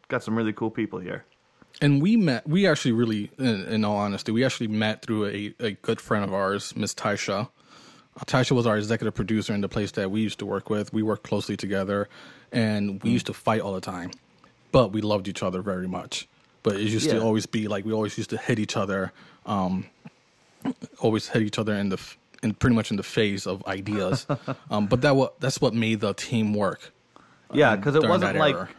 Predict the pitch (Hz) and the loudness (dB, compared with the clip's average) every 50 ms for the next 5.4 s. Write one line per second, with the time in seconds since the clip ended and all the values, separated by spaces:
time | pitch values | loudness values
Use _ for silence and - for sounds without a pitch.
0 | - - - - - - - - 143 160 165 170 165 160 151 143 143 135 123 - | -20 -20 -20 -20 -20 -10 -2 2 4 4 4 4 2 0 0 0 0 -2 -4 0
1 | - 117 120 123 113 107 113 113 110 104 95 - - 107 113 107 113 98 - - | 2 4 4 4 2 0 0 0 0 0 -2 -6 -6 -6 -4 -4 -4 -6 -4 -2
2 | 107 104 110 110 - 95 104 101 92 98 92 92 90 - - - - - - 107 | -2 0 0 0 0 0 0 0 0 0 0 0 -2 -4 -8 -12 -10 -6 -4 -2
3 | 98 107 123 123 - 127 123 127 127 - 131 127 123 - 131 131 - - 107 95 | 0 0 0 -2 0 -2 -2 -2 -2 -4 -4 -4 -2 0 -2 -2 -2 -2 -6 -4
4 | 98 104 107 107 107 104 - - 101 104 101 101 92 82 98 101 92 - 101 98 | -2 -2 0 2 2 2 0 0 0 0 0 0 0 -2 -2 -4 -4 -4 -4 -4
5 | 95 95 87 90 92 85 - | -4 -2 -2 -2 -4 -4 -6